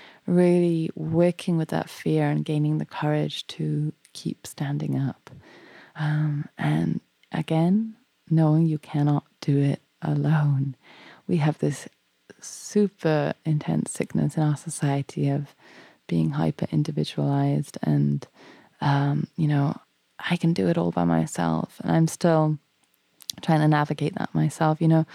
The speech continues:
<sighs> surrendering and trusting that those, I'm supported and that there are people ready to, you know, support this work. And, um,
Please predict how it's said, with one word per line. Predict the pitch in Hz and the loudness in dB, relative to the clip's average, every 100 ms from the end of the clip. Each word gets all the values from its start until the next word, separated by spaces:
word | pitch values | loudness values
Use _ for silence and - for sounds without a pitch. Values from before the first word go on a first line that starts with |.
| - - - - - - - _ _ - | -14 -20 -20 -20 -20 -20 -20 _ _ -12
<sighs> | - - | -10 -8
surrendering | - - 175 170 165 165 165 160 | -6 0 4 6 6 6 4 4
and | 156 | 2
trusting | - 151 - 165 151 | 0 -2 2 2 2
that | 151 - | 0 -2
those, | - 160 156 156 147 - | 0 2 2 -2 -6 0
I'm | 160 160 | 2 2
supported | - - - 165 - - - - _ | 0 -2 -2 -2 -4 -6 -8 -18 _
and | 170 160 | 0 0
that | - - | 0 -4
there | 175 165 156 | 0 2 2
are | 160 | 0
people | - 170 156 156 | -4 -2 0 2
ready | 151 151 151 | 2 0 -4
to, | - 165 151 147 147 | -4 0 0 2 0
you | - | 0
know, | 156 | 0
support | 156 - 151 - 80 | 0 -4 -6 -4 -4
this | - 160 - | -2 -4 0
work. | 160 160 170 - | 2 2 0 -2
And, | 160 156 156 - - - - - - | 0 2 -2 -8 -20 -20 -20 -18 -4
um, | 160 160 160 165 | 0 2 2 0